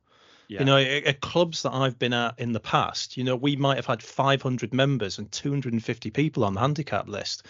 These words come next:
Speaker 2: Well, there's half the club that don't have a handicap, uh,
Speaker 1: Yeah.
Speaker 2: or didn't have a handicap because they didn't wanna play in competitions back then. And to play in competitions, you had to have a handicap. So, um, I, I think the idea that,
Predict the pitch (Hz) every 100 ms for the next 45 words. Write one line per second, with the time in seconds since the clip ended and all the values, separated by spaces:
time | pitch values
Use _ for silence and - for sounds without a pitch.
0 | - - - 147 165 - _ - - 151
1 | 143 - 123 160 185 98 95 _ _ _
2 | 123 113 139 143 135 131 110 151 160 -
3 | - - _ _ _ _ _ _ 123 123
4 | 120 117 131 135 117 107 110 95 - -
5 | - - 156 135 _ _ _ _ _ _
6 | 131 110 113 131 120 127 143 143 135 160
7 | - 233 233 185 127 107 101 113 101 95
8 | 98 92 - 95 101 113 - 123 131 117
9 | 117 131 127 147 165 - 110 - - 117
10 | 113 - - - - 135 123 127 139 -
11 | _ _ _ - - 165 156 143 180 180
12 | - 139 143 139 123 143 143 127 117 110
13 | 110